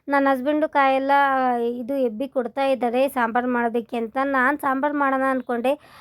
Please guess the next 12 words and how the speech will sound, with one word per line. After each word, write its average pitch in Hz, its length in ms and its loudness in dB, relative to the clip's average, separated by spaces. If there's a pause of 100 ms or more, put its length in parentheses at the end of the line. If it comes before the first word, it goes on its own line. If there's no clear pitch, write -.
(180)
ಆದರೆ 262 240 0
ನನ್ನ 262 240 2
ಕೈಲಂತೂ 269 460 0
ಆಗಲೇ 240 400 2
ಇಲ್ಲ. 247 220 -2
ಅದಕ್ಕೆ 226 260 -4
ನಮ್ಮ 226 320 -4
ಅಮ್ಮನ 240 160 -4
ಕೈಲಿ 233 360 -4
ಹೇಳಿದ್ದೀನಿ 233 560 -2
ಸಾಂಬಾರು 226 360 0
ಮಾಡೋದಕ್ಕೆ. 226 520 0